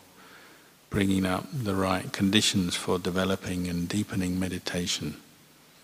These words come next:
simplifying our life, not too many external concerns.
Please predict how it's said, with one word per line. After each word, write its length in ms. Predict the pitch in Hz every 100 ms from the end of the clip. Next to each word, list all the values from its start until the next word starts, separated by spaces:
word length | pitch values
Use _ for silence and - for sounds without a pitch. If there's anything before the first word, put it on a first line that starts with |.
| 120
simplifying 880 | - 107 98 - 95 - 92 90 92
our 140 | 90
life, 640 | 90 87 90 90 - - - - - - - - - - - - - - - - - - - - - - -
not 200 | 101 92 -
too 160 | 98
many 400 | 92 90 90 92
external 580 | 92 - - 95 95 92
concerns. 1300 | 90 92 90 - 98 92 92 92 95 95 - -